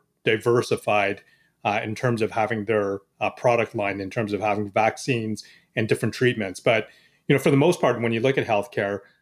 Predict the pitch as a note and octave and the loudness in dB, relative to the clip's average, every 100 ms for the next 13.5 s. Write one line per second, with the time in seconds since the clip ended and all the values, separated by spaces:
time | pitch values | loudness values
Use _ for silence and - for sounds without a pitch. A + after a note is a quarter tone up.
0 | _ A2 G#2+ G#2+ C3 A#2+ C3 C#3+ B2 G#2 | _ 0 2 2 2 2 2 2 2 -2
1 | - C#3+ - - A2 G#2+ - F#3 A#2 A#2 | -6 -6 -2 0 2 0 -2 -4 -2 0
2 | A2+ G#2+ - _ _ D#3+ - D3+ D#3 C#3+ | 2 0 -2 _ _ -6 0 0 2 2
3 | C3+ B2 A2+ A2+ - A2+ G#2+ - A2 G#2 | 2 2 0 0 0 -2 -2 -2 -2 -2
4 | G#2 G2+ G2 G#2+ G#2 - A#2 G#2+ F#2+ A2+ | -2 -2 -2 0 0 -2 -4 -4 -4 -4
5 | G2 - - _ _ _ B2+ C3 C3 B2 | -4 -6 -14 _ _ _ 2 4 2 4
6 | B2 A2+ A2+ A2+ G#2 A2 A2 B2 G#2+ G#2 | 4 4 2 0 0 0 2 2 2 0
7 | - _ _ - G#2 A2 - C3+ B2 A2+ | -4 _ _ -2 0 0 2 0 2 0
8 | G#2+ G#2+ G#2 - - _ _ A#2+ G#2+ - | 2 0 0 -4 -18 _ _ -2 -2 0
9 | C#3 - A2+ G2+ - G2+ G#2+ G#2 C3+ C#3+ | 0 2 0 0 -2 -2 -2 2 2 2
10 | E3+ B2+ A#2 A2+ A#2 G#2+ G2 G2+ A2 G#2+ | 2 2 0 0 0 -2 0 0 0 0
11 | G#2+ G2+ - A#2+ G#2+ - A#2 A2+ A2 G#2+ | -4 -4 -6 -4 -4 -4 2 4 4 2
12 | G2+ - _ _ - B2 - - G#2+ G2 | 0 -6 _ _ 2 2 2 0 0 0
13 | - B2+ - F#2+ F#2 | 0 -2 0 -8 -12